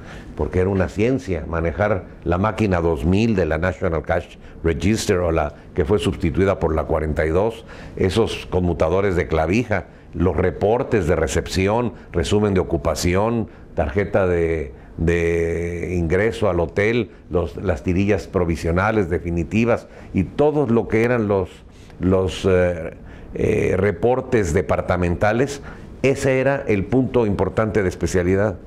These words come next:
Luego, ya en los ochentas, el área de costos de alimentos y bebidas.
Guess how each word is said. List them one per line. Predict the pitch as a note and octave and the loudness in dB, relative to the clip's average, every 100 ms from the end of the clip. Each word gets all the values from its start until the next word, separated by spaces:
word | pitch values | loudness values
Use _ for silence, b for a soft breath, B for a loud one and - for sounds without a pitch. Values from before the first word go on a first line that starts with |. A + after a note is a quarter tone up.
| B B B B | B B B B
Luego, | A#2 E3 E3+ E3 - - - - - | 0 2 2 0 -6 -16 -18 -16 -6
ya | A2+ C#3+ | 0 2
en | D#3 | 2
los | D3+ A#2 | 0 0
ochentas, | - G#2+ G2+ B2 B2+ - - - - B B B B B - - - | 0 0 0 -2 -4 -8 -16 -18 -18 B B B B B -18 -12 -2
el | G#2 A#2+ | 2 2
área | B2+ C3 | 4 2
de | G2+ - | 2 0
costos | C3+ C3 - G2 | 0 0 -2 0
de | F2 | 2
alimentos | E2+ F2 F#2+ F2+ | 2 0 0 0
y | |
bebidas. | D#2+ D#2 E2 F#2 - - - | 0 0 -2 -6 -8 -12 -16